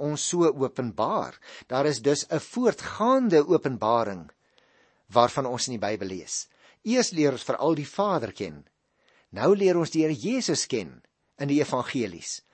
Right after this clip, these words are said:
En van Handelinge twee af kom die Heilige Gees baie sterk op die voorgrond. Dit beteken nooit dat net een persoon van die goddelike drie-eenheid werksaam is nie,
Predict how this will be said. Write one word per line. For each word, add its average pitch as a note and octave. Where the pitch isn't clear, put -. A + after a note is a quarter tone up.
En D3
van C3
Handelinge D3
twee A3+
af -
kom E3
die A#2
Heilige D3
Gees -
baie C#3
sterk A2+
op G#2
die G#2+
voorgrond. F#2+
Dit D3+
beteken A3
nooit F3
dat C3
net C#3
een F3+
persoon A2+
van B2+
die A#2+
goddelike B2+
drie-eenheid A#2
werksaam G2+
is -
nie, D#3